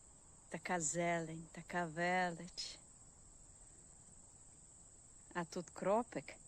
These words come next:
із помідорами. Ось вони, грушевидні.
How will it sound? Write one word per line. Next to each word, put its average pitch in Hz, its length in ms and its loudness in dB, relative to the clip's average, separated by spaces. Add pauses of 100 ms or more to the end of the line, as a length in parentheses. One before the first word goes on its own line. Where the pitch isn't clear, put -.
(320)
із 190 200 4
помідорами. 160 920 4 (1600)
Ось 175 280 -2
вони, 165 260 -4 (200)
грушевидні. 165 880 0